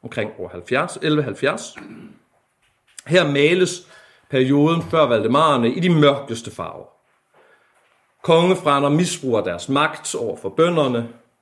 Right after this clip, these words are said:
Tingene er magtesløse, og valgkongedømmet som institution leder kun til usikkerhed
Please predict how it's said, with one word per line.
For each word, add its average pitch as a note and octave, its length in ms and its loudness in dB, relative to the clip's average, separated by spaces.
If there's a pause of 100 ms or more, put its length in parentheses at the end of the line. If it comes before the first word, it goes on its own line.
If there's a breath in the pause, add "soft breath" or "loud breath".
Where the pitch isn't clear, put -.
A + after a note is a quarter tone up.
Tingene D#3 460 0
er F2 180 -12
magtesløse, C3+ 1080 -6 (760 soft breath)
og A2+ 140 -10
valgkongedømmet C#3+ 960 2
som B2 140 -8
institution A#2 960 -4
leder C3 180 0
kun C#3+ 300 -4
til - 200 -10
usikkerhed G#2 640 -8